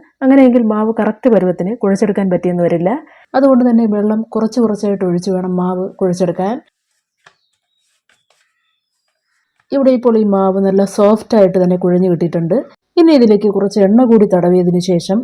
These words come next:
ഒരു പത്ത് മിനിറ്റ് റെസ്റ്റിന് വെക്കാം. ഈ സമയം നമുക്ക് ഇതിന് വേണ്ട ഫില്ലിങ്സ് തയ്യാറാക്കിയെടുക്കാം. അതിനായിട്ട് ആദ്യം ഒരു പാൻ അടുപ്പത്തേക്ക് വെച്ചിട്ട് അതിലേക്ക് ഉദ്ദേശം ഒന്നര ടീസ്പൂൺ വെളിച്ചെണ്ണ ഒഴിച്ചു കൊടുക്കാം. വെളിച്ചെണ്ണ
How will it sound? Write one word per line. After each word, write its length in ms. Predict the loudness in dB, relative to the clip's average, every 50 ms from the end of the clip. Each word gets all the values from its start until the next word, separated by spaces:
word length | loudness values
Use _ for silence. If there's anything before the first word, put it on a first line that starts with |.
| 0 0 0
ഒരു 100 | 0 0 0
പത്ത് 220 | -2 -2 0 2 2 4
മിനിറ്റ് 260 | 4 2 0 -2 -6 -6 -4 -4
റെസ്റ്റിന് 280 | -6 -4 -2 0 0 0 0
വെക്കാം. 260 | 0 -2 -4 -4 -4 -6 -10 _ _ _ -20 -20 _ _ _ _ 0 2
ഈ 40 | 2 4 4
സമയം 240 | 4 4 4 2 2 2
നമുക്ക് 220 | 0 0 0 -2 0
ഇതിന് 180 | 0 2 2 2 2
വേണ്ട 220 | 2 2 0 0 0 -2 -2 -2
ഫില്ലിങ്സ് 480 | 0 2 4 4 4 2 2 0 -2 -6 -4 -2 0
തയ്യാറാക്കിയെടുക്കാം. 720 | 2 2 4 2 2 0 0 0 -2 -2 -2 -4 -4 -6 -6 -10 _ _ 0 2
അതിനായിട്ട് 360 | 4 6 6 6 4 4 2 0 0
ആദ്യം 220 | 0 0 0 0 0
ഒരു 80 | 0 -2 0
പാൻ 220 | 0 2 2 2 2 0
അടുപ്പത്തേക്ക് 420 | 0 -2 -4 -2 -2 -2 -2 -2 -2
വെച്ചിട്ട് 300 | -2 -4 -6 -4 -2 -2 -2 -2 -2 0
അതിലേക്ക് 300 | 2 4 4 4 4 2 0
ഉദ്ദേശം 320 | 0 0 -2 -2 -4 -8 -8 -8 -4 0
ഒന്നര 220 | 2 4 4 4 2 2 0
ടീസ്പൂൺ 300 | -2 -2 -2 -4 -2 0 0
വെളിച്ചെണ്ണ 380 | 0 0 0 -2 -2 -2 0 0
ഒഴിച്ചു 180 | -2 -2 -2 -4
കൊടുക്കാം. 280 | -4 -4 -2 -2 -2 -4 -4 -8 _ _ _ _ _ _ _ _ _ _ _ -2 0
വെളിച്ചെണ്ണ 320 | 2 2 2 2 2 2